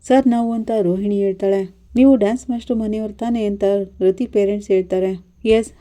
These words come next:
I am her sir, she is my wife" ಅಂತಾನೆ. "ಏನ್ ನೀವು ಇಲ್ಲಿ ಕೆಲ್ಸಕ್ ಬಂದಿದ್ದೀರಾ?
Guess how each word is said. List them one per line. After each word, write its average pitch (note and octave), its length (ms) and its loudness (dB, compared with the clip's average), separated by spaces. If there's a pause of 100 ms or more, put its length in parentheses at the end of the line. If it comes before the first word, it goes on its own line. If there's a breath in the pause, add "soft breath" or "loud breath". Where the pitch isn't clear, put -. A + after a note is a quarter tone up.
I A#3+ 180 0
am A3+ 80 -2
her G#3 220 2
sir, G3 260 2
she B3 480 -2
is G#3+ 180 -6
my G#3 280 0
wife" G#3 280 2
ಅಂತಾನೆ. F#3+ 480 0 (300)
"ಏನ್ C4+ 180 6
ನೀವು A#3+ 280 2
ಇಲ್ಲಿ A#3+ 220 -2
ಕೆಲ್ಸಕ್ G3+ 400 -2
ಬಂದಿದ್ದೀರಾ? G3 720 -2